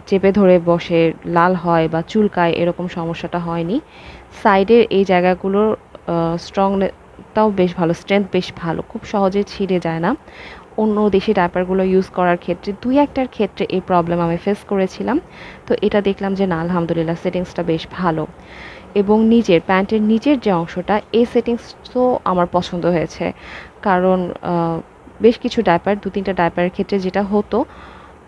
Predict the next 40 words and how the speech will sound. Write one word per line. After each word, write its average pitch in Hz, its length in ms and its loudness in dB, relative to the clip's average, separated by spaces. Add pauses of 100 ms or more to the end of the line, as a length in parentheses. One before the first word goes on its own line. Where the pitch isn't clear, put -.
(100)
মিডল 202 440 6
লাইনে 202 360 4
চলে 190 280 0
আসতো, 160 300 -4
বটমের 185 360 -2
মিডল 190 240 0
লাইন 190 280 2
বরাবর 170 400 2
চলে 180 260 2
আসে, 175 420 0
যার 196 280 0
জন্য 185 200 0
বাচ্চা 175 600 2
হাঁটা 190 280 0
চলার 185 280 0
ক্ষেত্রেও 185 420 -6
একটু 220 200 -6
বিরক্ত 190 420 2
হয়ে 208 200 4
যেত, 185 320 0 (640)
একটু 202 200 -6
পরপর 190 320 2
সেটা 190 240 -6
ঠিক 208 220 -2
করে 196 160 2
দিতে 180 200 0
হতো। 185 340 0
ওর 202 120 0
নড়াচড়া 208 460 4
করলেই 226 360 2
মনে 208 200 2
হচ্ছে 202 240 -2
যে 190 120 -2
যতই 190 300 0
আমি 247 160 2
সোজা 226 280 0
করে 220 200 0
পরাই, 208 260 -2
বেঁকে 208 280 2
যেত। - 280 -4